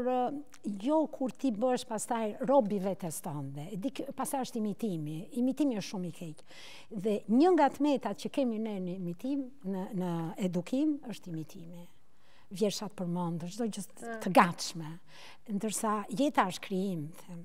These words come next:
Speaker 1: Siç është ardhja, një krijim, një unifikim.
Speaker 2: Spontanitet.
Speaker 1: Eh,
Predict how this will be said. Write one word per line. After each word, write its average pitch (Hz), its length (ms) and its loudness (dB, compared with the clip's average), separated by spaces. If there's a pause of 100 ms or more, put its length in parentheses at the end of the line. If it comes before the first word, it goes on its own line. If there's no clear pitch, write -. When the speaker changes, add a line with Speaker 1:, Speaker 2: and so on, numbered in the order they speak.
(160)
Speaker 1:
Siç - 320 -2
është 240 220 0
ardhja, 180 380 0
një 175 160 -4
krijim, 208 480 2 (100)
një 170 140 -2
unifikim. 175 260 -4
Speaker 2:
Spontanitet. 185 720 0 (720)
Speaker 1:
Eh, 247 140 -2